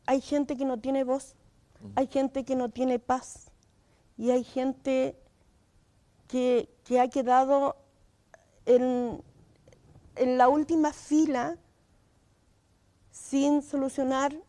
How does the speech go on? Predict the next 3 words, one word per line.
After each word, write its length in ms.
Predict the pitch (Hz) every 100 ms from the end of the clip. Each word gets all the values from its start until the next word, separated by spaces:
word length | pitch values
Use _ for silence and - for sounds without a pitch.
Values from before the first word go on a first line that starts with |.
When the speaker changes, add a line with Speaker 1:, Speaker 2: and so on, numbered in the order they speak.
| _ _ _ _ _ _ _
Speaker 1:
los 180 | - 254
problemas 560 | - 247 247 269 262 240
básicos. 720 | 208 233 262 - 196 -